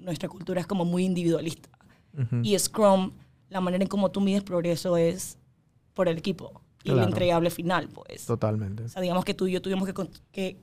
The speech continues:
Speaker 1: tengamos que construir una casa
Speaker 2: Ujú.
Speaker 1: y yo estoy encargada del techo, pero si tú no montas las paredes, el techo vale cebo. <laughs>
Speaker 2: Así mismo.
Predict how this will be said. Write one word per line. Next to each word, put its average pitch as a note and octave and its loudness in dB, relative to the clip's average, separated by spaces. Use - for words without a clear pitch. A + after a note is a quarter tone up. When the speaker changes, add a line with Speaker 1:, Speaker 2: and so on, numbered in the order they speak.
Speaker 1:
tengamos G3 -2
que G#3 -4
construir F3+ -2
una E3+ -2
casa - 2
Speaker 2:
Ujú. B2+ 2
Speaker 1:
y A#2+ 4
yo - 6
estoy F3+ 0
encargada F3 2
del E3+ 0
techo, G#3 2
pero - -4
si E3 -2
tú F3+ 4
no F#3 4
montas F#3 4
las G3+ 4
paredes, F#3+ 4
el E3+ -10
techo F3+ -4
vale D#3+ -2
cebo. C4 6
<laughs> - 4
Speaker 2:
Así A#2+ 4
mismo. G#2 4